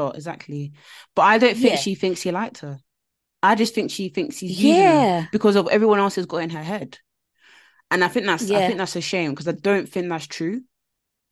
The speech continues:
Speaker 1: Because, and
Speaker 2: Yeah,
Speaker 1: why I don't
Speaker 2: I,
Speaker 1: think
Speaker 2: I
Speaker 1: it's true,
Speaker 2: agree.
Speaker 1: because Catherine was in the bottom at one point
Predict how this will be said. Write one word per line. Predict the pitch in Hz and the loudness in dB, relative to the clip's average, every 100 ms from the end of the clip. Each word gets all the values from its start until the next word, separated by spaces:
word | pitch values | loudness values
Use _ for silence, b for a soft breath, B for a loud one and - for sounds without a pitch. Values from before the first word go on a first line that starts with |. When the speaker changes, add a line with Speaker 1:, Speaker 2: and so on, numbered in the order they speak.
| _ _ | _ _
Speaker 1:
Because, | 254 254 302 160 175 - | -2 0 0 0 -4 -4
and | 214 190 | -2 0
Speaker 2:
Yeah, | 170 | 0
Speaker 1:
why | 214 277 | 2 2
I | |
don't | 247 | 2
Speaker 2:
I, | 269 | 2
Speaker 1:
think | 226 | 4
Speaker 2:
I | 285 | 4
Speaker 1:
it's | |
true, | 233 | 4
Speaker 2:
agree. | 208 | 0
Speaker 1:
because | 185 185 | 0 -2
Catherine | - 247 262 254 | -4 -6 -2 -2
was | 202 180 | -2 -2
in | |
the | 175 | -4
bottom | 151 220 - 147 | -4 -6 -6 -6
at | 127 | -6
one | 147 147 | -6 -6
point | 147 139 | -6 -10